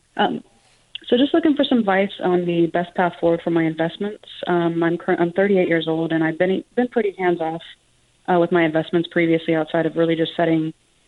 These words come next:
automatic withdrawals, kind of, you know, reviewing it yearly and then increasing contributions as I earn more. So I just want to be more actively involved, obviously, and, and then, um, make maximum growth. But I've got the following assets currently. So I've got about two hundred fifty K in a four oh one K. I'm contributing the max amount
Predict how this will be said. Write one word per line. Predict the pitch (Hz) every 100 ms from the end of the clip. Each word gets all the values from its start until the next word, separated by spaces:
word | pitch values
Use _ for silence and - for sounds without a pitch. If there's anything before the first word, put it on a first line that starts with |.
| -
automatic | 185 185 175 175
withdrawals, | 175 - 208 202 190
kind | 180
of, | 160
you | 165
know, | 160
reviewing | 165 170 170
it | 160
yearly | 170 175 175 170
and | 160
then | 160 156 156 - - _ _
increasing | 190 202 214 202
contributions | 185 175 165 160 165 160
as | 151
I |
earn | 151 151
more. | 156 151 156
So | - 165 160 160 - - -
I |
just | 190 202
want | 185
to |
be | 175
more | 170 165
actively | 165 170 165
involved, | 156 147 147 -
obviously, | 156 147 160 165 156
and, | 160 156
and | 160
then, | 151 151 - _ _ _ _
um, | 175 165 156 - - _ _ -
make | 170 160 -
maximum | 160 - 151
growth. | 151 147 - _
But | 165 - - - - _ -
I've | 202
got | 214
the | 214
following | 202 202 208
assets | 175 175 180 170
currently. | - 170 160 165
So | 175
I've |
got | 185
about | 190 185 180
two | 214
hundred | 214 214
fifty | - 185
K | 196 185 180
in |
a | 180
four | 180 180
oh |
one | 185 190
K. | 160
I'm | 156 160
contributing | - 170 175 170 170 165 160
the | 165
max | 160 160 -
amount | 170 160 151 156